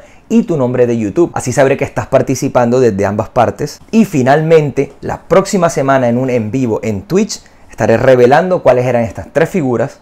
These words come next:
cuál ganó en la votación y también revelaremos al ganador de su primera figura de Luffy. Y solo hay una limitación en este concurso, Nakamas, que es que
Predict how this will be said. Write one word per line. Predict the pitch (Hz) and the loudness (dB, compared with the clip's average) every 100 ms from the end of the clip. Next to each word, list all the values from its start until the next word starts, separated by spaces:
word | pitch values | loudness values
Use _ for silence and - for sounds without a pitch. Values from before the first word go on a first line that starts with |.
| _ - | _ 2
cuál | 143 151 | 4 4
ganó | 139 120 110 | 2 0 0
en | 95 92 | -2 -2
la | |
votación | 101 143 139 - 160 226 - _ - | 0 2 2 0 -2 -2 -6 _ 0
y | 220 | 2
también | 226 190 180 | 2 2 2
revelaremos | 175 165 143 131 151 143 | 2 4 4 2 0 -2
al | 123 110 | -2 0
ganador | 113 104 120 185 - - - | 0 2 2 2 0 -16 -4
de | 117 | -2
su | 123 | 0
primera | 107 120 139 | 0 2 2
figura | 160 139 156 202 233 - | 0 -2 0 2 0 -6
de | 104 | -8
Luffy. | 98 - - - _ | -8 -12 -20 -20 _
Y | 202 | -4
solo | - 170 175 | 0 0 2
hay | |
una | 175 170 | 0 0
limitación | 160 147 131 117 135 135 | -2 -4 -4 -4 -2 -4
en | |
este | 123 - | -4 -6
concurso, | 120 113 127 120 113 | -6 -4 -4 -4 -4
Nakamas, | 104 120 101 | -2 -2 -4
que | - 107 | -10 -12
es | |
que | - 151 | -4 -6